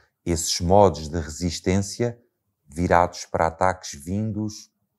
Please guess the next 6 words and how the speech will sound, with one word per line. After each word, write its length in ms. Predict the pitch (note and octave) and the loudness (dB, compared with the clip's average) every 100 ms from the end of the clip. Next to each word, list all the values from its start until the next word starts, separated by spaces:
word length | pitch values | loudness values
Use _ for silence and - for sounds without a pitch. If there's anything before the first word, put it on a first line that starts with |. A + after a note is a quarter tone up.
| _ _ | _ _
do 160 | - D#2+ | -10 -10
próprio 480 | - F#2 E2+ - E2 | 2 4 4 0 -4
organismo. 720 | D#2+ D#2+ D2 C2+ - D2 - _ _ _ _ _ _ _ _ _ _ _ _ _ | -4 -4 -6 -8 -10 -14 -16 _ _ _ _ _ _ _ _ _ _ _ _ _
O 120 | - G2+ | -6 -6
colete 760 | - G2+ G2+ F2+ - F2 D#2 _ _ _ | 0 4 6 4 0 -8 -8 _ _ _
antibalas, 1000 | - E2+ D#2+ E2 D#2+ D2+ F#2+ C3+ - - | -4 -4 -2 0 4 6 4 0 -6 -20